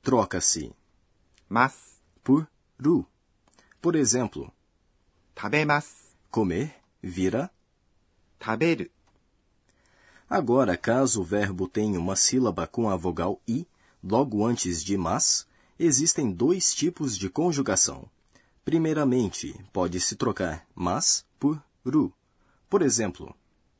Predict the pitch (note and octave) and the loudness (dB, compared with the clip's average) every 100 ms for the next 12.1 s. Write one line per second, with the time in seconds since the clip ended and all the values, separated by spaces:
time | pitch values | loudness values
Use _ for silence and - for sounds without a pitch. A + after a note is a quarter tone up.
0 | _ _ _ _ G#2+ C3+ D3+ C#3+ C#3+ - | _ _ _ _ -4 0 2 2 0 -6
1 | - _ _ _ F#2 F#2 - - F#2+ D#3 | -20 _ _ _ -4 0 2 2 0 -6
2 | _ _ F#2 F2+ F#2+ C3 F3+ _ _ _ | _ _ -8 -2 0 -2 -4 _ _ _
3 | _ _ _ _ - A2 D#3+ C#3 - _ | _ _ _ _ -4 0 0 0 -4 _
4 | _ _ _ _ _ _ _ _ _ _ | _ _ _ _ _ _ _ _ _ _
5 | _ _ A#2 A2 - A#2 G2 F#2 C3 - | _ _ -2 0 0 0 -2 -2 -2 -2
6 | F2 F#2+ G2 D#3 - _ _ - G3 - | -2 0 0 -4 -8 _ _ -4 -2 -2
7 | G3+ E3 G#2 - F2+ F#2+ A2+ - - - | -4 -2 0 0 0 0 0 0 -2 -8
8 | _ _ - D#3 - B2+ C#3 G2+ - G2 | _ _ -4 -2 2 2 2 0 0 0
9 | F#2 F#2 F#2+ G#2 - A2 A2 - - C3 | 0 -2 0 -2 -4 -4 -4 -6 -4 -2
10 | D3 - F2 F2 A#2+ F#2 C3 - - _ | -2 -4 -4 -2 0 0 0 0 0 _
11 | _ C3 C#3+ G#2+ G2 F#2 C#3 - _ C3 | _ 0 2 0 -2 0 0 -2 _ 2
12 | A#2 | 2